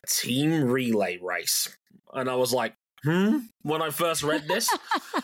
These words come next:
Speaker 1: And I was like, I was, like, blown away by the creative thinking here. So h-, here's what the idea was being proposed to me as. You only have ten cars on the grid, but it's a team race.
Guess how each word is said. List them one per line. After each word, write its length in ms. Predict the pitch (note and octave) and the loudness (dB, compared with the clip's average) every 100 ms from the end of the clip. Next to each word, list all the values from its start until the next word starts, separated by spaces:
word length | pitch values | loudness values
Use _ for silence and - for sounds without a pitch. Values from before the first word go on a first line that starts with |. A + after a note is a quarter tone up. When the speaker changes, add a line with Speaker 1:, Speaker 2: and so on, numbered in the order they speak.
| - C4 - - - | -6 -12 -12 -14 -8
Speaker 1:
And 120 | - D3+ | -2 2
I 40 | |
was 180 | D3 C#3 | 2 2
like, 200 | C#3+ C3+ - _ _ - | 0 0 -6 _ _ -4
I 160 | D#3 D3+ | -2 0
was, 160 | D3+ | 0
like, 240 | D3 B2+ A2+ | 0 -2 -4
blown 340 | C3 F#3+ G#3+ | -2 0 2
away 180 | D3 E3+ | 2 2
by 100 | C3 | 0
the 60 | A#2+ | -2
creative 500 | - E3 D3 C#3+ B2 | -2 0 0 0 -2
thinking 420 | - D3+ C3+ G2+ | -2 -4 -2 -4
here. 180 | G2 G2 | -4 -4
So 240 | - C#3 B2+ - | -2 -2 -2 -8
h-, 160 | C#3 - | -18 -8
here's 380 | E3 C#4 D#4 F3 | -4 -2 -2 0
what 320 | F3+ F3+ F3 _ _ | 2 2 0 _ _
the 140 | D3+ D3+ | -2 0
idea 440 | C#3+ C3+ C3 C3 B2 | 0 -2 0 0 2
was 300 | A#2+ A2+ - _ | 0 0 -4 _
being 220 | C3 A#2+ | -2 0
proposed 460 | A#2 A2 A#2+ G#2+ - | 0 -2 -2 -2 -4
to 80 | G2 | -4
me 160 | F#2 E2+ E2 | -6 -8 -6
as. 140 | - - - - - - - _ _ _ _ _ - | -6 -6 -12 -12 -14 -18 -20 _ _ _ _ _ -6
You 140 | E3 | -2
only 220 | G3 D4 | -2 0
have 180 | D#4 A#3+ | -2 -2
ten 320 | - A3+ G#3+ G3+ | -4 -2 -4 -2
cars 340 | F#3 F3 D3 | 0 0 2
on 180 | D3+ C#3+ | -2 -2
the 60 | |
grid, 300 | B2+ A#2+ F#2+ - _ | -2 0 -2 -6 _
but 120 | D3 D3 | -2 -2
it's 180 | C3 | 0
a 60 | D3+ | -4
team 600 | - - - F#3 D#3+ A2 | -2 -4 0 -2 0 0
race. 500 | G2+ E2+ - - | -2 -4 -4 -2